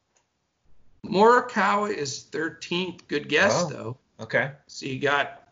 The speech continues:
Speaker 1: you got two misses or one make to get it.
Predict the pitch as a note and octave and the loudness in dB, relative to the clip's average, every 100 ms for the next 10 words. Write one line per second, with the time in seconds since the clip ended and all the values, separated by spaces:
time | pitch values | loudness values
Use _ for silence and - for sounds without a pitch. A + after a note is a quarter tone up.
0 | _ - B2+ C#3+ D3 - - A#3 C4 B3+ | _ -14 -4 -2 -2 -4 -6 -2 0 4
1 | B3 B3 B3+ C4 G3+ - _ D3 D3 C#3 | 4 2 -2 -4 -6 -14 _ 2 2 4
2 | D#3+ G3 F#3 F3 C#3 B2 - _ - C3+ | 2 2 2 2 0 -4 -20 _ -16 -6
3 | C#3 A#2 - | -4 -4 -8